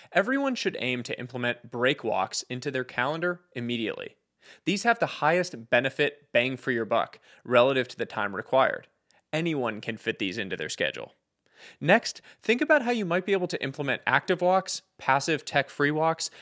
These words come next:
and morning sunlight walks into your schedule. For many of you, something like this may work.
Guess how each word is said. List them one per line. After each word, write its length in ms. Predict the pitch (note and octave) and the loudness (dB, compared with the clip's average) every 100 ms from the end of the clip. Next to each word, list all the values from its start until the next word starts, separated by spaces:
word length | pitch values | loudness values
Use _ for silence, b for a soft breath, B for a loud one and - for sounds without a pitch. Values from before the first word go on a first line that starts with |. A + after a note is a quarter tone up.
| B | B
and 140 | D3+ | -2
morning 260 | D#3 F#3+ F#3+ | 2 2 0
sunlight 540 | D3+ F3+ F#3+ C3+ G#2 | 0 2 2 2 0
walks 360 | - G2+ F2+ - | 0 0 0 -2
into 220 | - C#3+ | -4 -2
your 140 | C3+ A#2+ | 0 0
schedule. 460 | - D3+ - - _ _ _ B B | 0 0 0 -8 _ _ _ B B
For 140 | - D#3 | -2 2
many 260 | F3+ G#3+ | 2 0
of 80 | G#3+ | -2
you, 220 | A#3+ B3 - _ | -2 -4 -8 _
something 420 | - A3 A3 B3 | -2 0 0 -2
like 240 | G#3+ G3 - | 0 0 2
this 220 | G#3+ - | 0 2
may 140 | A2+ | 0
work. 360 | F2 G1+ - | 0 -2 -6